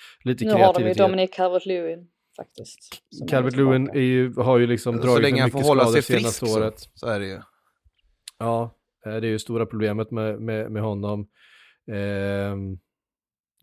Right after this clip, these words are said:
Speaker 1: Gray är bra. Jag tycker han, han, eh, bidrar med mycket offensivt, men ja, jag vet inte. Eh, alltså det finns tillräckligt bra fotbollsspelare för att man inte ska behöva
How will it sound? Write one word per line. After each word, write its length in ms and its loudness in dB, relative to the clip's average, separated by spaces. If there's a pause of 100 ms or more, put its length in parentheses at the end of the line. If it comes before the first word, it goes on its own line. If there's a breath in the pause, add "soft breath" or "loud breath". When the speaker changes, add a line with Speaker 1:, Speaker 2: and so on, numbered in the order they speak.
(100)
Speaker 1:
Gray 440 2 (460)
är 200 -2
bra. 540 0 (200)
Jag 100 -12
tycker 200 -6
han, 420 -6
han, 420 -8
eh, 540 -8 (460)
bidrar 400 -2
med 100 -2
mycket 300 -4
offensivt, 480 -8
men 260 -8 (920 soft breath)
ja, 340 -10 (160)
jag 120 -12
vet 180 -6
inte. 180 -10
Eh, 600 -14
alltså 220 -14
det 120 -4
finns 520 -2
tillräckligt 460 -2
bra 140 0
fotbollsspelare 580 -2
för 80 -4
att 80 -8
man 100 -4
inte 160 -6
ska 540 2
behöva 760 -2